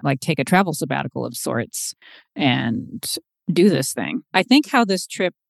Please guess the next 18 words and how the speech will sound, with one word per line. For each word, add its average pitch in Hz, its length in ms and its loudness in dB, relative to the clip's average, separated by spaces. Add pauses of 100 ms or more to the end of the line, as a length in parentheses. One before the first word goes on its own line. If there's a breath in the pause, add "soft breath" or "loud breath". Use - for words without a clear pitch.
(160)
really 175 480 0
cemented 170 520 -2
it 160 100 2
is 147 160 -6
because 156 480 -2
at 170 100 -2
the 180 60 -2
same 220 240 6
time 190 260 4
that 170 120 2
I, 151 340 2 (320)
at - 80 -8
the 170 80 -6
beginning 160 260 0
of 143 80 0
last 143 320 -2
year, 151 240 2
twenty 147 260 -2